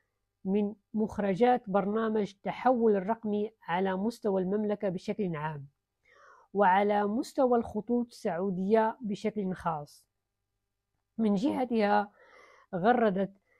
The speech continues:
نائبة وزير السياحة السعودي الأميرة هيفاء بنت محمد آل سعود قائلة: "الجهود مستمرة لجعل زيارة المملكة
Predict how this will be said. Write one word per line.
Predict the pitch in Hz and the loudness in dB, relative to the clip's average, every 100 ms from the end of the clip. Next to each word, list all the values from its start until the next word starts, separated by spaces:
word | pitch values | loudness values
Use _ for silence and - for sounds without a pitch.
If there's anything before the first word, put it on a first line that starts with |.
| - | -4
نائبة | 202 233 254 196 190 185 | 2 2 2 -2 -2 -2
وزير | 190 180 226 | -2 0 0
السياحة | 202 - 180 202 202 196 180 214 | -2 -4 -2 0 0 -2 -4 -8
السعودي | - 190 170 185 180 185 | -4 -2 0 -2 -2 -2
الأميرة | 196 196 180 214 226 196 190 _ _ - | -4 -4 -2 2 2 2 -4 _ _ -6
هيفاء | 180 196 196 202 196 | 0 0 0 -2 -2
بنت | 180 180 170 | -2 -2 -2
محمد | 180 175 - 240 233 202 - 208 | -4 -6 -4 0 2 0 -4 -4
آل | 190 170 | -2 -2
سعود | 175 160 254 202 _ - _ _ | -6 0 2 2 _ -20 _ _
قائلة: | 214 196 185 - 247 190 196 190 220 | 2 4 2 0 0 0 -2 -6 -2
"الجهود | 202 170 170 226 175 | -2 0 0 0 0
مستمرة | 175 - 190 180 233 220 214 - _ _ - | -4 -6 -6 0 0 0 -6 -8 _ _ -4
لجعل | 180 175 220 185 190 | -2 2 2 2 -2
زيارة | 170 185 214 196 185 | -2 0 0 0 -4
المملكة | 175 226 214 190 196 | -2 0 0 -2 -4